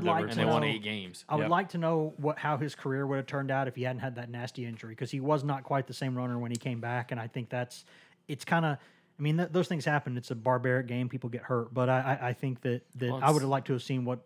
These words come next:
Speaker 1: if he hadn't gotten hurt, what would have happened.
Speaker 3: <laughs> I remember, what was it, last year we were talking to Pruitt, and he was talking about teams that run the quarterback every play get 'em hurt.
Speaker 1: Yeah.
Speaker 3: <laughs> And talking about that game, talk-, I think it was about,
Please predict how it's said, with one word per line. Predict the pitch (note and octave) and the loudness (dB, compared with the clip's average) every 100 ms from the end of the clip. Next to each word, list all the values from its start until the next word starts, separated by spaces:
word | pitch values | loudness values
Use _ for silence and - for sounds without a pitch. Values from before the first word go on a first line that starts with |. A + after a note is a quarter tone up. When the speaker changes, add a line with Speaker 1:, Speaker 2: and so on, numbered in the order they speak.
| - | -12
Speaker 1:
if | C3 | -6
he | C#3 | -4
hadn't | A#2+ B2 A#2+ | -4 -4 -4
gotten | A#2 A#2+ | -4 -4
hurt, | A#2 A#2+ | -4 -4
what | B2 | -6
would | A2 | -10
have | - | -14
happened. | G2+ C3+ - | -14 -18 -12
Speaker 3:
<laughs> | B2+ A2+ | -8 -4
I | A#2+ A2 | 0 0
remember, | C#3+ B2+ G2+ - | 0 -4 -8 -12
what | - B2+ | -6 -4
was | A#2 | -4
it, | |
last | G2+ A#2+ A#2 | -2 -2 -2
year | B2 | -4
we | G#2 | -4
were | G2+ | -4
talking | G#2 A2 G#2 | -2 -2 -2
to | F2+ - _ _ _ _ _ _ - | -10 -14 _ _ _ _ _ _ -14
Pruitt, | - A#2 A#2 | -2 0 0
and | G2+ | -2
he | G#2+ | -8
was | - | -6
talking | G#2 G2 | -4 -2
about | G2 F#2+ - _ - - _ | -2 -2 -8 _ -20 -20 _
teams | - A2+ G2 | -8 -8 -6
that | |
run | G2+ G2 | -6 -4
the | |
quarterback | - A2 G#2+ G#2 | -2 0 0 0
every | A2+ G2 | -4 -6
play | A2 G#2+ | -6 -6
get | G#2+ G2+ | -6 -8
'em | |
hurt. | G#2 A2+ - _ _ _ - _ _ - | -6 -8 -10 _ _ _ -20 _ _ -8
Speaker 1:
Yeah. | B2 E3 | -8 -8
Speaker 3:
<laughs> | - | -12
And | - | -8
talking | G#2+ A2 | -6 -6
about | G#2+ | -6
that | G2+ | -4
game, | G#2 G#2+ | -6 -6
talk-, | G#2+ G2+ | -6 -6
I | A2 | -6
think | A2 | -8
it | |
was | G2 | -4
about, | G2+ F#2 | -2 -2